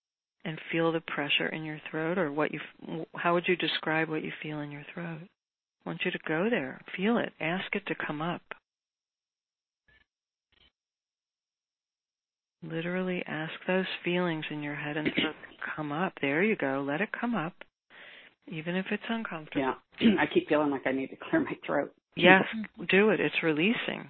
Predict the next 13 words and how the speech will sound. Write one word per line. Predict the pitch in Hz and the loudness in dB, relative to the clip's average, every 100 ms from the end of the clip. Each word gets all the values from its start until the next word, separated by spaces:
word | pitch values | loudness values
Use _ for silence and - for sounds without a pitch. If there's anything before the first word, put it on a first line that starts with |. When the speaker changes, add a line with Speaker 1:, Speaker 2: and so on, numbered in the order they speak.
| 143 | -8
Speaker 1:
That's | 143 - - | -6 -6 -2
why. | 190 196 - - _ - - - - _ | 0 0 -2 -14 _ -20 -20 -20 -20 _
It | 165 - | -8 -4
wants | 156 151 139 - | -2 0 0 -2
to | 151 | -4
Speaker 2:
Okay. | - | -2
Speaker 1:
come | 160 | 2
up. | 220 - | 2 2
It's | - - - | -4 -8 -4
energy | 170 202 202 160 | 0 0 0 0
that's | 143 - - - | -2 -4 -6 -2
stuck | 170 202 - - | -2 -2 -6 -12
there. | - - - | -10 -10 -12